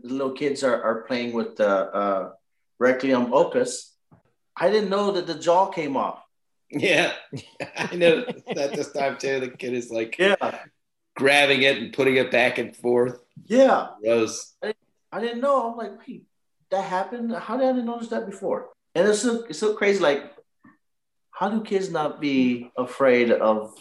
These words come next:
Speaker 1: a corpse? You know?
Speaker 2: Some
Speaker 1: I
Speaker 2: of them
Speaker 1: kn-, I
Speaker 2: are.
Speaker 1: don't know, I don't know a kid in, uh, uh, that I know would, would just sit on top of, <laughs> of a,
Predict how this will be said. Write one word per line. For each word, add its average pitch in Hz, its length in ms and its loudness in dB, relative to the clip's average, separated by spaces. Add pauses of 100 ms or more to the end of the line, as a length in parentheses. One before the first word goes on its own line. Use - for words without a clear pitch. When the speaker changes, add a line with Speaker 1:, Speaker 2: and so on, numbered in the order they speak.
(160)
Speaker 1:
a - 80 -8
corpse? - 600 0
You 110 140 0
know? 104 280 0 (580)
Speaker 2:
Some - 280 4
Speaker 1:
I 480 40 10
Speaker 2:
of - 120 4
them 151 100 4
Speaker 1:
kn-, - 20 6 (120)
I - 60 2
Speaker 2:
are. - 120 -2
Speaker 1:
don't 175 200 2
know, 123 80 -8 (380)
I 190 80 0
don't 202 120 -2
know 190 120 4
a 165 120 -6
kid 185 180 -4
in, 147 300 -12
uh, 147 40 -4
uh, 135 480 -2
that 127 160 -2
I 160 220 0
know 123 220 -4
would, 120 140 -6 (420)
would 139 100 -8
just 135 200 -8
sit 170 140 0
on 135 180 -2
top 147 200 -2
of, 233 400 0 (200)
<laughs> - 200 -16
of 165 260 -6
a, 143 360 -8